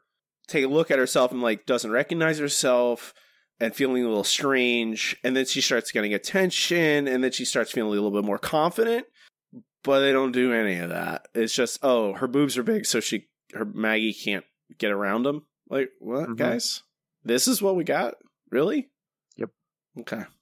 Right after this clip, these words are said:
Speaker 2: Mm-hmm. That's, that's where we're at. So, uh, we have a quick bit of the town protesting Krusty, uh, for what he did. They actually end up turning over his trailer, and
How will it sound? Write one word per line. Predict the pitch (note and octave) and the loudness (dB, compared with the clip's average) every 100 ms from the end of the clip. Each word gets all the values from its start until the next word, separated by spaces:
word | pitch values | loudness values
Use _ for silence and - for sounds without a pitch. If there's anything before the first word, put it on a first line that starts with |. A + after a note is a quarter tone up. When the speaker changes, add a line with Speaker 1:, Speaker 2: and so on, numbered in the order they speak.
| _ _ _ A#2 | _ _ _ -8
Speaker 2:
Mm-hmm. | D3+ - _ _ | -8 -10 _ _
That's, | - - B2 | -8 -6 -4
that's | G#2 A#2 | -2 0
where | |
we're | A2 B2+ | 0 2
at. | A#2 - - - - _ _ | -2 -6 -20 -20 -20 _ _
So, | - C#3+ B2 | -2 2 2
uh, | A2 D3+ B2 A#2 A#2 | 0 -2 0 2 2
we | B2+ | 0
have | A#2+ | 0
a | A#2 - | -2 -8
quick | - F3+ - | -4 -4 0
bit | C#3 C3 A#2+ | 0 0 0
of | A#2 G2+ | 0 0
the | G#2 | -4
town | C#3 A#2 A2+ | -2 0 -2
protesting | - B2+ B2 - G#2 | -4 -2 -2 -4 -12
Krusty, | - B2 A2+ B2 A2+ - - | -4 -2 -2 -6 -8 -10 -10
uh, | A#2 G2+ F#2 | -4 -2 -2
for | A2+ | -2
what | G#2+ A2 | -2 -4
he | G2+ | -4
did. | G#2 G2+ G#2+ - | 0 0 0 -4
They | G#2+ G2 | -2 0
actually | G2 - G#2 G2 | 0 0 -2 0
end | G2+ G2 | 0 0
up | F#2 - _ - | -4 -10 _ -6
turning | B2+ A2 | -2 0
over | G#2+ G#2 | 0 0
his | G2+ F2+ - | -2 -6 -6
trailer, | - A2+ A2 A2 G#2 | 0 2 2 2 0
and | G2 G#2 F#2+ F#2 | -2 -4 -4 -6